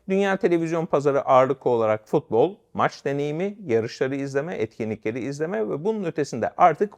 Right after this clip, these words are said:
oyun oynama üzerine gidiyor. Bu yüzden yüksek hertz, yüksek tazeleme hızı gerçekten yeni televizyonlarda diğer önemli noktalardan bir tanesi. T C L'in C sekiz yüz otuz beş modeli de altmış beş ve elli beş inçe sahip iki farklı televizyona sahip.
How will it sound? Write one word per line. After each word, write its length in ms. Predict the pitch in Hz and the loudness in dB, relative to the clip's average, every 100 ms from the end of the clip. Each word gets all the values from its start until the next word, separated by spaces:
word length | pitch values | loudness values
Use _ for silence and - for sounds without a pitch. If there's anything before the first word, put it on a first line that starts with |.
| - | 0
oyun 280 | 139 196 190 | 2 2 0
oynama 420 | 123 113 101 98 98 | -4 -2 -4 -6 -6
üzerine 400 | 170 123 101 180 | -4 0 0 0
gidiyor. 420 | 131 90 - - - - - - | -6 -10 -4 -4 -4 -14 -12 0
Bu 120 | 247 | 0
yüzden 240 | 214 208 | 0 -2
yüksek 460 | 202 139 143 - - | -4 -6 -6 -6 -6
hertz, 380 | - - 135 - - | 0 0 0 -4 -12
yüksek 400 | 98 - - - | -10 -6 -6 -2
tazeleme 480 | 135 117 107 98 | 0 0 -2 -4
hızı 260 | 95 147 110 | -4 -4 -2
gerçekten 520 | 104 170 - 92 95 | 2 2 2 -6 -6
yeni 260 | 92 127 156 | -4 -4 -4
televizyonlarda 960 | - 107 98 92 95 92 90 90 233 - - - | -4 -4 -4 -4 -6 -6 -6 -2 -2 -4 -20 -6
diğer 280 | 233 220 - - | 2 2 2 -4
önemli 320 | 160 170 123 | -4 -2 -2
noktalardan 560 | 117 113 107 160 233 185 | -4 -2 0 2 0 0
bir 60 | |
tanesi. 420 | - - - - - _ - _ | -4 -10 -12 -20 -20 _ -20 _
T 160 | - 277 | 2 2
C 240 | - 254 | 4 0
L'in 140 | 262 240 | 0 0
C 200 | 214 226 | 2 0
sekiz 300 | - 214 220 | -2 -4 -2
yüz 80 | 202 | -2
otuz 240 | 196 - | -4 0
beş 200 | 208 208 | 0 0
modeli 360 | 196 175 175 175 | -2 0 -2 4
de 220 | 202 202 - | 4 2 2
altmış 400 | 147 - 160 - | 0 2 -6 -2
beş 220 | 180 - | -4 -4
ve 80 | - | -8
elli 280 | - 123 131 | -4 -2 0
beş 240 | 165 165 - | -2 -4 -10
inçe 300 | 127 110 104 | -6 -6 -4
sahip 360 | 101 - 113 180 - | -2 2 4 2 -6
iki 200 | 160 - | -12 -2
farklı 320 | 139 107 - | 0 2 0
televizyona 560 | 185 147 120 104 104 92 | 0 0 0 0 -4 -4
sahip. 360 | - 90 170 | -4 -2 -2